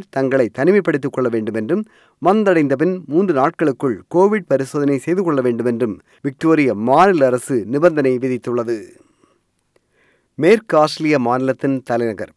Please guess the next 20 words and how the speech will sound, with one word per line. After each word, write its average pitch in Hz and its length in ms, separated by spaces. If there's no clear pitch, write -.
Perth 175 340
நகரின் 127 540
தென் 175 280
பகுதியில் 143 540
ஏற்பட்ட 120 460
காட்டுத்தீ 135 480
இன்று 135 260
கட்டுப்பாட்டில் 160 680
வந்திருப்பதாக 123 680
premier 151 420
Mark 131 440
மெக்கோவன் 123 600
அறிவித்துள்ளார். 117 760
சுமார் 139 260
மூவாயிரம் 165 640
ஹெக்டேர் 131 400
நிலப்பரப்பில் 123 600
எரியும் 123 400
காட்டுத்தீயை 123 640
முழுமையாக 156 500